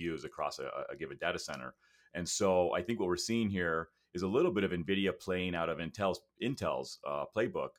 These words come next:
which is, you know, taking this stuff out to the public, creating the software that enables the hardware,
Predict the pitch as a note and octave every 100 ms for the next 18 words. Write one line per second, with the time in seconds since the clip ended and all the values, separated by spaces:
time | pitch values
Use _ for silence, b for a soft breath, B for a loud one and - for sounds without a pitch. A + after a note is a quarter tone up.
0 | _ _ _ F#2 F2+ F#2+ F2 E2+ D#2 -
1 | F#2 D#2+ G#2 G2+ F#2+ - F2+ F#2 F#2 F#2
2 | F#2 D#2+ F2 D#2+ b _ - G2+ G#2 F#2
3 | F#2 F2+ F2+ E2+ D#2+ F2+ F#2+ F#2 E2+ E2+
4 | E2 D#2+ D#2